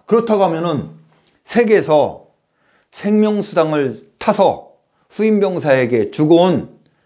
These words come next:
그런 제대 군인이 세계에서 누가 있나요? 저 하나밖에 없어요. 제가 그때 무슨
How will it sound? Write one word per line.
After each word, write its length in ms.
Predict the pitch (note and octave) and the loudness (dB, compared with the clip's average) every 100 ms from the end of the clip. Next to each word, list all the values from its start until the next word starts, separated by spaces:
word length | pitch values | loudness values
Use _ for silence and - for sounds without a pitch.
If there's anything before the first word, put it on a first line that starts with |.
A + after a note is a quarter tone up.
| _ _ _ | _ _ _
그런 400 | E3+ G3 G#3 - | 2 4 2 -2
제대 340 | D#3 D3 F#3 | -4 0 2
군인이 580 | D#3+ D#3+ D3 D3 C3 - - | 0 -2 0 0 -2 -6 -20
세계에서 800 | - G#3+ G3+ F#3 E3 C3+ G2+ - _ | -8 0 2 2 2 0 0 -8 _
누가 260 | D#3 F3 E3 | 0 2 2
있나요? 300 | A#2 G2 F2 _ _ | 0 -8 -12 _ _
저 140 | - | -12
하나밖에 280 | F#3 F#3+ - - | -12 -10 -10 -10
없어요. 340 | - - F2 - - - - - - - - _ _ _ _ _ _ - | -8 -10 -8 -10 -10 -12 -12 -16 -16 -16 -16 _ _ _ _ _ _ -4
제가 260 | F3 F#3 | 0 2
그때 340 | F3 - D#3+ A#2 | 0 0 0 0
무슨 460 | A2 C3+ D#3 - | -4 -8 -8 -10